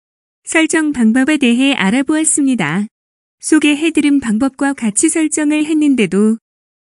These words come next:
버벅거림이 발생하는 경우는 모델 자체의 용량이 크면 열리는데 시간이 많이 걸리고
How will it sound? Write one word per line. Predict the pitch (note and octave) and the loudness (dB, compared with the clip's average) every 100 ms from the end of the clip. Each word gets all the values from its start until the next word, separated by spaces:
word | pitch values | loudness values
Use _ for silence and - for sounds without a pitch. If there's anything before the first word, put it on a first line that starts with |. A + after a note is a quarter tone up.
| - | -2
버벅거림이 | C4 D#4 D4 C4 B3 B3+ C4+ | -2 0 -2 0 2 4 2
발생하는 | C#4 A#3 A3 C#4+ D4 C#4 | 0 -2 0 0 0 0
경우는 | B3+ G#3 F#3 C4 E3 A2+ - _ _ _ _ | 2 2 2 2 0 -4 -14 _ _ _ _
모델 | E3+ A#3+ C#4 C4+ | 2 4 2 0
자체의 | A3 F3 C4+ C4+ | -2 -2 0 2
용량이 | A#3 G#3+ C4 C#4+ | 4 4 4 0
크면 | C#4 C#4 B3 C#4 E3+ B2 _ _ _ _ - | 0 0 2 0 -4 -8 _ _ _ _ -2
열리는데 | G3+ C4+ D#4 D4 D4+ D#4 | 2 4 4 2 2 0
시간이 | - D#4+ D#4 | 0 2 2
많이 | C#4 F3+ G3+ C4+ | 4 2 2 0
걸리고 | C4 A#3+ G3+ G3 G#3 A3 | 2 2 2 2 2 2